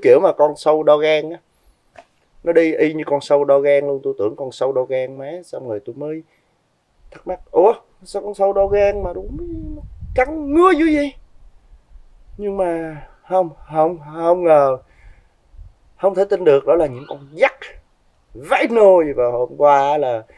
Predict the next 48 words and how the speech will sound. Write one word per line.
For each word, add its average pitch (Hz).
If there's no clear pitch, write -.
cái -
con 131
chó 151
của 127
thằng 107
dưới 131
kia 123
nó 143
bị 104
con 123
dắt -
nó 139
chui 135
ở 135
trong 120
lỗ 107
mũi. 120
Má, 156
cuộc -
đời 98
chắc -
là 104
nếu 185
mà 180
ai 185
đó 214
donate 170
cho 202
tôi 185
thì 151
tôi 165
mua 170
thêm 165
mấy 170
con 160
gà 127
về 127
tôi 135
thả 113
để 131
cho 139
nó -
xử 110
cái 156
bầy 107
dắt -
này 120
coi. 123